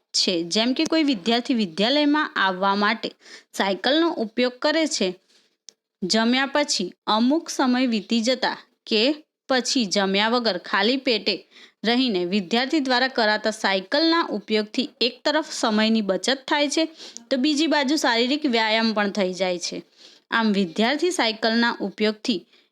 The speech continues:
એકી સાથે બે લાભ લઈ શકે છે. વિદ્યાર્થી દ્વારા લેવાઈ રહેલા સાયકલના આ દ્વિવિધ લાભને કહેવાના સંદર્ભમાં આ ન્યાયનો પ્રયોગ કરી શકાય છે.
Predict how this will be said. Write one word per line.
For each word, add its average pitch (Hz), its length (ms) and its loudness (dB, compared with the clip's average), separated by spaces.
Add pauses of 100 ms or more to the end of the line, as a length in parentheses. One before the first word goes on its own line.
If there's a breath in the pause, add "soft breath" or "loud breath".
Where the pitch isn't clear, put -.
એકી 214 320 0
સાથે 277 400 -2
બે 196 160 0 (120)
લાભ 220 280 0
લઈ 233 220 2
શકે 185 340 -4
છે. - 180 -6 (540 soft breath)
વિદ્યાર્થી 254 760 0
દ્વારા 220 460 0 (920)
લેવાઈ 208 480 2
રહેલા 302 420 2
સાયકલના 214 800 -2 (180)
આ 208 180 0
દ્વિવિધ 285 640 0
લાભને 208 540 0 (520 loud breath)
કહેવાના 220 580 2
સંદર્ભમાં 190 760 0
આ 240 240 2
ન્યાયનો 240 440 2
પ્રયોગ 190 360 0
કરી 190 280 0
શકાય 190 520 0 (300)
છે. - 400 -4